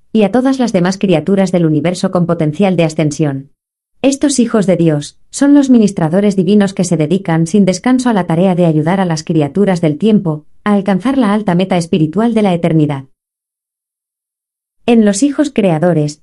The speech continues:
el amor del Padre Universal se mezcla con la misericordia del Hijo Eterno,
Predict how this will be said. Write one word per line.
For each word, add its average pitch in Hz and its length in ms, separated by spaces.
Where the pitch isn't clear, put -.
el 208 140
amor 208 240
del 226 160
Padre 208 260
Universal 180 500
se 185 140
mezcla 190 340
con 190 160
la 160 100
misericordia 170 640
del 156 120
Hijo 180 200
Eterno, 151 500